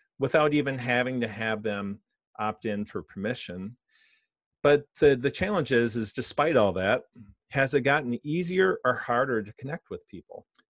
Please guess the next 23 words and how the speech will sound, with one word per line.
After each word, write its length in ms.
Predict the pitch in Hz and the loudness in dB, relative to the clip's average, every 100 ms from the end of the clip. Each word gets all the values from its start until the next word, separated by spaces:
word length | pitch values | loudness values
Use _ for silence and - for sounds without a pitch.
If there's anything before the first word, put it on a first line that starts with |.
| _ _ | _ _
And 420 | 107 107 107 104 - _ _ _ | -4 -2 -2 -4 -10 _ _ _
I 120 | 113 | 0
would 160 | 135 165 | 0 0
say 200 | 123 110 | 2 4
it's 160 | 110 | 4
actually 320 | 120 117 - 113 | 0 -2 -2 -2
gotten 220 | 113 113 | -2 -4
harder 400 | - 156 226 151 | -8 -6 -2 -2
to 100 | 95 | -4
connect 360 | - 98 87 - | -6 -8 -8 -12
with 120 | - | -12
customers. 640 | 85 - 90 87 - - _ _ | -12 -10 -14 -14 -14 -18 _ _
It's 180 | - - | -12 -8
not 220 | 120 139 | -6 -4
easier, 440 | 92 92 - 92 92 | -6 -8 -6 -6 -4
even 260 | 101 113 | -4 -2
though 200 | 110 107 | 2 2
it 120 | 101 | 2
should 340 | - - 226 196 | -4 4 4 4
be 80 | 113 | -4
easier. 600 | 98 90 95 85 131 170 _ _ _ _ _ _ 127 | -4 -10 -10 -8 -8 -12 _ _ _ _ _ _ -2
And 280 | 120 123 | 0 0
so 540 | 120 - 135 131 127 | -2 2 6 6 4